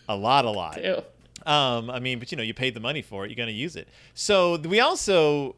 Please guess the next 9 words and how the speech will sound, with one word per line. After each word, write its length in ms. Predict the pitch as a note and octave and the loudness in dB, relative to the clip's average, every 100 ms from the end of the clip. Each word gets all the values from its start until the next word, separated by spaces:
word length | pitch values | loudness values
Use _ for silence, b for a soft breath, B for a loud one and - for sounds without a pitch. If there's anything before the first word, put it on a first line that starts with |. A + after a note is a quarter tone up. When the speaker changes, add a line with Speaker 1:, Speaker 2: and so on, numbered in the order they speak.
| _ | _
Speaker 1:
we 160 | D#3 E3+ | -4 0
also 520 | A3 C4+ A3 F3 D3 | 0 0 0 0 -2
start 320 | C#3 F3+ D3 | -4 -2 -2
learning 320 | C#3+ D3+ D3 | -2 -4 -2
a 60 | C#3+ | -2
little 200 | D#3 G3+ | -2 0
bit 120 | E3 | 0
about, 440 | D#3 C#3+ B2+ A#2+ - _ - | 0 2 4 2 -4 _ -4
uh, 840 | C3 A#2 G2+ F#2+ - - - - | -2 -2 -4 -6 -10 -12 -16 -18